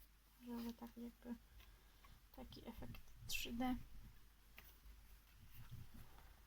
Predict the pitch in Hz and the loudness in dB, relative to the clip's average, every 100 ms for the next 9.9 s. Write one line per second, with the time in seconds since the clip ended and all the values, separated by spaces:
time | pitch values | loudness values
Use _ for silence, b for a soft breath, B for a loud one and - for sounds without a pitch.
0 | - - - - - 247 240 240 233 233 | -12 -12 -10 -12 4 12 12 12 12 10
1 | 226 214 220 - - 302 285 269 240 254 | 4 2 2 4 8 8 6 -2 0 6
2 | 247 240 - - - - - - - - | 6 6 -2 -14 0 2 2 -4 -14 -14
3 | - - - - 240 226 220 214 - 226 | -14 -14 -12 0 2 4 2 2 2 2
4 | - 226 220 - - 240 226 226 226 214 | 0 -6 -4 -4 -6 -4 -4 -2 -4 -8
5 | - - - - - - - - - - | -12 -8 -8 -10 -16 -16 -18 -18 -16 -18
6 | - - - - 240 220 220 226 - 233 | -18 -18 -16 -2 4 4 4 2 4 8
7 | 226 233 285 294 269 262 254 240 220 - | 8 8 6 6 6 8 12 12 12 10
8 | 269 - - 220 - - 233 - 226 226 | 6 6 4 0 -4 0 -2 2 2 2
9 | 220 220 220 214 202 - 202 202 | -4 -2 0 0 0 -2 2 2